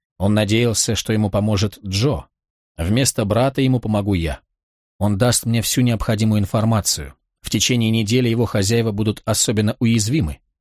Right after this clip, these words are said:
Как там выразился Хаббл, до следующего воскресенья окно угрозы разоблачения раскрыто настежь. Я воспользуюсь им, чтобы разорвать этих людей на части.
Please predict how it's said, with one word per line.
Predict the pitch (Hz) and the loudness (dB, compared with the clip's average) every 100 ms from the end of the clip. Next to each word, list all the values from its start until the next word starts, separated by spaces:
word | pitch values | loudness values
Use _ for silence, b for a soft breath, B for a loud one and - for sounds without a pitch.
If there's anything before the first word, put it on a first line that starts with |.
| _ _ - | _ _ -2
Как | 131 135 | 0 0
там | 143 135 | 0 0
выразился | 131 131 120 117 123 | 2 2 2 0 0
Хаббл, | - - 107 107 95 _ _ _ - | -4 -2 0 0 -2 _ _ _ -4
до | 87 113 | 0 0
следующего | - 117 120 113 - 101 | 0 0 0 0 0 -2
воскресенья | 101 104 107 101 - 123 117 - | -2 -2 -2 -2 0 2 2 0
окно | 110 - 107 104 | -4 -2 0 0
угрозы | 98 117 107 113 | 0 0 0 0
разоблачения | 107 101 101 98 - 107 107 98 | 0 -2 -2 -2 0 0 0 0
раскрыто | 104 - 98 95 101 | 0 -2 -4 -2 0
настежь. | 120 139 - - - - _ _ _ _ _ _ | 0 0 -4 -6 -8 -10 _ _ _ _ _ _
Я | 170 | -2
воспользуюсь | 165 156 - 202 127 104 90 - | 0 0 0 0 2 0 0 -2
им, | 92 | -6
чтобы | - 107 98 | -4 -2 0
разорвать | 104 101 98 107 104 | 0 2 2 0 -2
этих | 101 95 - | -4 -6 -4
людей | 104 95 | -2 0
на | 92 95 | 0 0
части. | - 90 - - | -2 -4 -6 -8